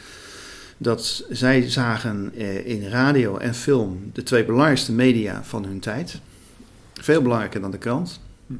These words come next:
Speaker 1: Invloedrijker. Dus als we ervoor willen zorgen dat die bezette landen, of die landen die wij gaan bezetten, met ons meegaan, overtuigde nationaalsocialisten worden en gaan berusten in de bezetting,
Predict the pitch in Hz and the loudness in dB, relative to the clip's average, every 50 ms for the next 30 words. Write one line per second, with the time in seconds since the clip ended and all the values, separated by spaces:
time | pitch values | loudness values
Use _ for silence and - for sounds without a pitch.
0 | - - 135 127 120 139 143 131 131 131 131 131 127 143 156 156 - - - - | -6 0 0 0 2 2 0 0 2 2 2 2 0 -2 -4 -6 -8 -12 -18 -20
1 | - - - - - - - - - - - 120 123 123 - 131 135 127 - 123 | -20 -20 -20 -20 -20 -20 -20 -12 -12 -8 -2 -2 -2 0 2 0 0 0 2 2
2 | 117 113 107 - - - - - - - - - - 131 123 117 117 113 127 117 | 2 2 2 0 -6 -16 -20 -20 -20 -20 -12 -4 -2 0 0 0 2 2 2 2
3 | 110 - 139 156 156 127 - - 104 104 104 101 - - - - 107 104 98 104 | 2 2 2 2 2 2 0 0 -2 -2 -2 -2 -4 -8 -6 -4 -4 -4 -4 -4
4 | 110 - 147 160 160 - 131 131 135 127 110 92 82 85 87 - - - - - | 0 4 4 4 4 6 4 4 6 4 2 0 -2 -6 -8 -16 -20 -18 -12 -10
5 | - - - 113 104 107 107 107 107 101 107 104 104 104 101 110 104 101 95 98 | -10 -6 -4 -4 -4 -2 -2 -2 -2 -2 -2 -2 -2 -4 -4 -4 -6 -6 -4 -2
6 | 117 107 - 95 92 - - - 123 127 127 127 127 117 101 101 110 117 131 147 | -4 -4 -4 -6 -10 -8 -2 2 4 4 4 4 2 -2 -2 -2 0 2 2 2
7 | 147 139 147 147 156 185 202 208 - - - - - - - - - - - - | 2 0 0 0 0 0 -2 -4 -6 -10 -12 -14 -18 -20 -18 -18 -18 -14 -8 -8
8 | 117 110 101 92 - - 98 110 113 110 - 117 101 101 101 - - 104 101 104 | -8 -6 -6 -6 0 2 4 4 4 4 0 -4 -4 -4 -6 -6 -6 -6 -4 -2
9 | 117 120 120 - 117 113 110 - 117 107 110 - - 117 104 110 117 110 113 107 | -4 -4 -2 -2 -2 -2 -2 -4 -4 -4 -4 -4 -6 -6 -2 -2 -2 0 0 -2
10 | 95 101 95 - - 107 104 110 101 104 131 135 - - - 101 98 95 95 90 | -4 -6 -6 -6 -4 -4 -4 -4 -4 -4 -2 -2 -2 -4 -4 -4 -4 -6 -6 -6
11 | 101 98 98 123 123 123 139 147 151 156 | -6 -2 -2 -2 -2 0 -2 -4 -4 -4